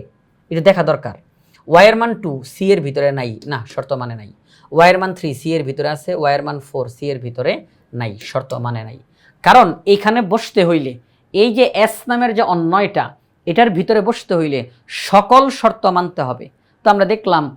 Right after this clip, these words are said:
ওয়াই এর মান টু, ওয়াই এর মান ফোর, এরা সি এর ভিতর থেকে আসে নাই, তাহলে শর্ত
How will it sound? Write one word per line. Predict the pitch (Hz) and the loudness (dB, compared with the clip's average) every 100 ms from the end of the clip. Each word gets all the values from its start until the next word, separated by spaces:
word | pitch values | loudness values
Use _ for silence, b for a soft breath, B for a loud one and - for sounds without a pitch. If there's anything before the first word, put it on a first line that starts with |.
| _ - | _ -2
ওয়াই | 160 175 | 4 4
এর | 180 190 | 4 -2
মান | 196 - | -8 -6
টু, | 208 220 - | -6 -4 0
ওয়াই | 165 | 2
এর | 165 175 | 2 -2
মান | 175 - | -8 -6
ফোর, | 202 226 - | -4 -4 -6
এরা | 151 196 226 _ | -4 -4 -6 _
সি | 175 175 | -4 -2
এর | 165 139 | -2 -6
ভিতর | 139 - | -10 -10
থেকে | 160 160 | -6 -6
আসে | 147 170 175 | -4 -6 -6
নাই, | 226 269 | -8 -8
তাহলে | 139 139 147 | -8 -6 -6
শর্ত | 151 | -6